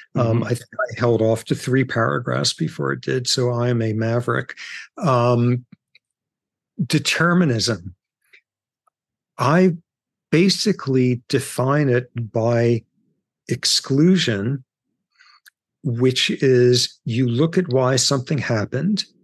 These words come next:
Speaker 1: and as soon as you're informed enough to know that all sorts of things influence stuff that we're not aware of, that could be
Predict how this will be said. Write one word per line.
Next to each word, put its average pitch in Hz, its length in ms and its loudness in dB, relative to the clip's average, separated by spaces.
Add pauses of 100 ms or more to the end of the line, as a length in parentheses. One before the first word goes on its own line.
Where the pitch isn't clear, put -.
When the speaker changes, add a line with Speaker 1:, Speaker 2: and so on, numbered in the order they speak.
(540)
Speaker 1:
and 120 420 2
as 127 140 0
soon 151 280 2
as 139 160 2
you're 127 160 2
informed 135 520 0
enough 113 400 -2
to 127 120 -2
know 123 440 4 (240)
that 127 160 0
all 131 260 0
sorts 139 440 0
of 127 100 -6
things 113 340 -4
influence 127 640 0
stuff - 320 -4
that 131 100 -2
we're 120 160 0
not 113 220 0
aware 143 480 0
of, 131 260 0 (280)
that 120 180 -2
could 110 180 -2
be 110 320 -2